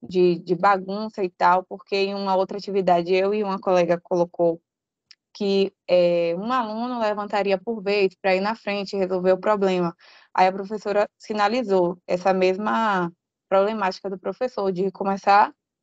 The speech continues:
a bagunçar, né, é, a sala. Então, ela sugeriu, é, essa situação da gente ir até a mesa com o material. Eu coloquei aqui, "Passaremos de mesa em mesa e cada criança resolverá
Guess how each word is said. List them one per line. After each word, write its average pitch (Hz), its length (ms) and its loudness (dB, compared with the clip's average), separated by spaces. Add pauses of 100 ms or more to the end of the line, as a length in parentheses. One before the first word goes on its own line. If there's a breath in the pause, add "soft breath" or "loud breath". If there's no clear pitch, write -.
(500)
a 113 160 -2
bagunçar, 202 720 -2
né, 262 260 -10 (540)
é, 175 460 2
a 185 160 0
sala. 185 500 2
Então, 214 580 -8
ela 196 220 -2
sugeriu, 214 680 -4 (120)
é, 175 460 2 (840)
essa 196 240 0
situação 220 720 -4
da 185 260 2
gente 226 460 -6
ir 214 160 -4
até 208 240 -2
a 202 60 0
mesa 196 460 -2 (100)
com 208 180 -6
o 214 40 -2
material. 214 640 0 (400)
Eu 180 160 0
coloquei 190 380 -2
aqui, 202 320 -6
"Passaremos 202 540 -2
de 208 100 -6
mesa 220 320 0
em 240 100 -2
mesa 196 320 2
e 208 60 -4
cada 226 260 2
criança 220 380 -4
resolverá 208 640 0